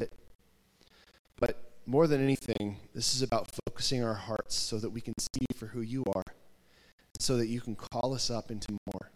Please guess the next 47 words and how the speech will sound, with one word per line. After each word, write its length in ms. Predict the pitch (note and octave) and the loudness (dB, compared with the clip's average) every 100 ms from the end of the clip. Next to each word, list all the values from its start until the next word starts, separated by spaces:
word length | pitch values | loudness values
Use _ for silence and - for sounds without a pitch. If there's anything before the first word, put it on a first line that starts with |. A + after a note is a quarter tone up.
| _ - | _ -10
of 300 | G#2 G2 - - - - - | -8 -8 -10 -14 -16 -20 -16
your 120 | - | -12
presence, 480 | - B2+ B2+ C#3 C3 - | -4 -2 0 -2 -2 -4
into 140 | - G#2 G#2+ | -4 -6 -2
more 340 | B2 B2+ A#2+ | 0 0 -2
of 60 | - | -8
the 100 | G#2 | -6
power 400 | - C3+ C3 C#3 | -4 -2 0 0
of 60 | A#2+ | 0
your 100 | A#2 | -4
kingdom 460 | - B2+ A2 F2+ E2+ _ - - - - | -2 -2 -2 -6 -8 _ -20 -20 -16 -6
as 120 | A2 | -4
we 80 | F#2+ | -2
walk 320 | G#2+ C3 - - | 0 0 -2 -8
in 140 | A#2+ | -4
this 120 | B2 - | -2 0
world. 260 | B2+ - F2+ | 0 0 0
We 60 | B2 | 0
want 240 | B2+ G2 | 0 -2
to 80 | G#2+ | -2
be 120 | A#2 | 0
like 220 | A2+ G#2 - | 0 -2 -8
you, 80 | - - - _ _ - _ - | -12 -12 -20 _ _ -20 _ -6
no 60 | B2+ | 0
matter 180 | A#2+ A#2 | 2 2
the 120 | G#2 - | 0 -4
cost. 420 | F2 - - - - | -6 -4 -4 -4 -6
And 80 | - | -2
Father, 360 | - D#3 D#3+ | 2 4 4
if 200 | C3 B2 | 2 0
we 100 | C3+ | -4
don't 360 | C3+ A#2+ A#2+ - - | -2 -2 -2 -4 -2
have 100 | C#3 | 0
that 200 | C#3+ - | 0 -2
desire, 540 | A#2 G2+ F#2+ G#2+ A#2 - - - - - | -6 -4 -2 -2 -4 -6 -14 -18 -20 0
Lord, 160 | D#3+ | 4
I 60 | F3+ | 4
just 180 | F3 - | 4 2
pray 160 | C#3 | 4
that 80 | B2 | 4
you 60 | A2+ | 2
would 120 | A2+ - | 0 0
stir 540 | - - B2+ A2+ F#2+ - | 0 0 0 0 -2 -6
that 100 | - | -6
desire 360 | G2+ G2+ G2 | -4 -2 -2
in 200 | D2 E2+ | -4 -6
us, 340 | D#2+ - - | -10 -6 -6